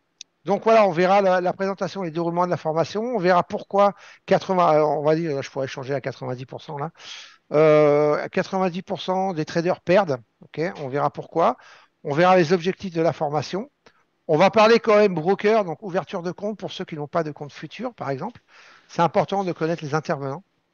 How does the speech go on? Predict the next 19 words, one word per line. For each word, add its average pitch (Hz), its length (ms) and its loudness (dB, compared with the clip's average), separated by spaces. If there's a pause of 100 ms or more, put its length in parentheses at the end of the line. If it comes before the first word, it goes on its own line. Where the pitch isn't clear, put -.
(120)
C'est 143 180 -6
même 135 200 -10
très, 214 280 -4
très 160 300 -8
important, 147 380 -12 (640)
ok, 165 220 -10
pour 139 160 -18
savoir, 139 380 -2
euh, 110 200 -6 (460)
où 143 80 -6
va 135 140 2
votre 147 220 -2
argent 139 220 -4
et 156 40 -4
ce - 60 -16
que 143 100 -10
vous 120 140 -10
en 117 80 -6
faites. - 260 -8